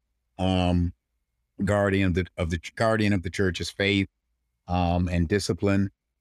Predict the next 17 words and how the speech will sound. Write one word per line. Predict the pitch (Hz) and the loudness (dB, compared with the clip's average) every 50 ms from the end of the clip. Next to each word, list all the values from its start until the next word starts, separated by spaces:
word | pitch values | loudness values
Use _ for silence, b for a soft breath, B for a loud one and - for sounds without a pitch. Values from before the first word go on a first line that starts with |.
| _ _ - | _ _ -4
And, | 110 113 117 120 | -2 0 0 0
and | 117 113 117 110 | 0 0 0 2
that's | 127 135 127 - | 0 0 -2 -2
very | 117 127 131 139 131 | 0 0 2 2 2
much | 120 113 107 95 - - - | 2 2 2 0 -2 -6 -8
part | - 110 107 107 104 | -4 -2 0 0 0
of | 101 92 | 0 0
our | 98 98 98 95 | 0 0 0 0
role. | 90 95 101 98 101 101 101 104 | 0 0 0 0 0 0 0 0
And | 104 101 - | 0 -2 0
certainly, | - 170 147 131 - 104 101 98 95 95 92 98 - - | 0 0 0 0 0 0 0 2 2 2 0 0 -4 -4
um, | 104 95 95 95 92 92 95 92 90 _ _ _ _ _ _ _ _ - | -4 -2 -2 0 0 0 -2 -2 -4 _ _ _ _ _ _ _ _ -6
uh, | 95 95 95 | -4 -2 -2
Bishop-elect | 92 110 98 95 95 98 101 90 80 | -2 -2 -2 0 0 0 0 0 0
Daniel | 98 95 95 98 101 92 90 | 0 0 2 2 2 2 2
will, | 90 90 90 85 - _ - | 2 0 -2 -4 -6 _ -4
that | 98 98 | -4 -4